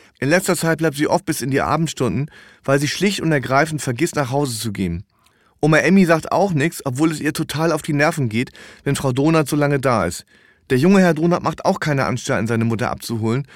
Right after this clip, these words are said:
oder wenigstens mal anzurufen, um zu fragen, ob alles recht ist. Der Familie wäre es wohl am liebsten, wenn Frau Donath einfach nicht mehr auftauchen würde. Vom Erdboden verschwunden, vom Winde verweht. Vielleicht ahnt Frau Donath das im Geheimen und weil sie ihre Familie nicht belasten möchte,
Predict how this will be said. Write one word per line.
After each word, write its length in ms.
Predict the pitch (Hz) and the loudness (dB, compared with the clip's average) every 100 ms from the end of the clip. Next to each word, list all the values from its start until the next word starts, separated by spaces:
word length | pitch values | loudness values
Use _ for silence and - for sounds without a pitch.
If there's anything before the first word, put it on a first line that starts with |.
| - - - | -20 -14 -2
oder 260 | 131 131 | 2 4
wenigstens 320 | 151 170 160 | 2 0 -2
mal 140 | 147 143 | -2 0
anzurufen, 640 | 151 180 151 139 147 160 | 0 -2 -4 -4 -4 -4
um 160 | - 143 | -4 -6
zu 100 | 143 | -6
fragen, 420 | - 127 143 147 | -4 0 0 -2
ob 120 | 101 | -4
alles 260 | 82 135 - | -4 -4 -4
recht 200 | 135 - | -6 -4
ist. 260 | 87 - _ _ _ _ _ _ - | -6 -8 _ _ _ _ _ _ -4
Der 100 | 139 | -2
Familie 420 | 131 143 175 165 | 0 2 4 4
wäre 120 | 151 | 4
es 120 | 143 | 2
wohl 140 | 147 147 | 0 0
am 100 | 131 | 0
liebsten, 400 | 156 - 160 147 - _ | -2 -4 -4 -4 -6 _
wenn 120 | - 147 | -4 -2
Frau 160 | 139 | -2
Donath 340 | 131 151 160 147 | 0 2 2 2
einfach 360 | 151 180 175 | 0 0 -2
nicht 160 | 156 147 | -4 -2
mehr 140 | 147 | -2
auftauchen 500 | 85 139 - 107 101 | -2 -2 -4 -2 -2
würde. 300 | 98 95 95 - _ _ | -2 -4 -6 -10 _ _
Vom 260 | - 139 139 | -10 -6 -2
Erdboden 400 | 151 175 165 156 | 0 0 0 -2
verschwunden, 680 | - 131 - 147 170 170 - | -2 -6 -4 -4 -2 -4 -6
vom 240 | - 135 | -4 0
Winde 200 | 139 156 | 2 0
verweht. 500 | - 135 120 110 95 _ _ _ _ _ _ - | 0 -4 -2 -4 -4 _ _ _ _ _ _ -10
Vielleicht 380 | - 147 151 - | -2 0 0 -2
ahnt 220 | 139 185 | 0 0
Frau 160 | 190 131 | 0 -2
Donath 320 | 127 131 117 | 0 0 0
das 160 | 113 98 | -2 -2
im 100 | 113 | -4
Geheimen 480 | 101 98 104 147 - - - - | -2 -2 -2 -4 -8 -18 -20 -8
und 140 | 117 | -2
weil 160 | 135 139 | 0 2
sie 100 | 143 | 0
ihre 140 | 147 | 0
Familie 380 | 135 131 160 165 | 0 0 2 0
nicht 140 | 151 | 0
belasten 400 | 139 127 156 - | -2 -2 -2 -4
möchte, 360 | 120 110 135 | -4 -4 -4